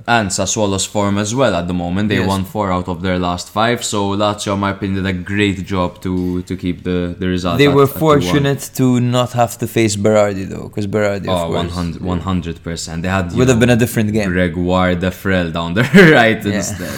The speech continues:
Speaker 1: which is, you know, landslides away from the player that Berardi is. Now, Immobile missed a few chances.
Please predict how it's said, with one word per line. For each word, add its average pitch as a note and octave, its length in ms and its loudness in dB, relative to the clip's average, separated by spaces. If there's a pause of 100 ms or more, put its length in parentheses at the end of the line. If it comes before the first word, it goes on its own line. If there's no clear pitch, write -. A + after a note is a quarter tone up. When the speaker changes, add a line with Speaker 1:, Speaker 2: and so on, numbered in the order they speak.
Speaker 1:
which F2+ 160 -6
is, F2 140 -6 (160)
you F2+ 100 -6
know, F2+ 140 -2
landslides F#2 880 -2
away F2 280 -4
from F2 300 -6
the E2 80 -10
player F2 240 -4
that E2+ 200 -6
Berardi E2 440 -6
is. D#2 240 -14 (420)
Now, B2+ 460 2 (360)
Immobile C3 600 4
missed A2+ 320 0
a G#2 60 -4
few G2 240 -4
chances. E2+ 720 -8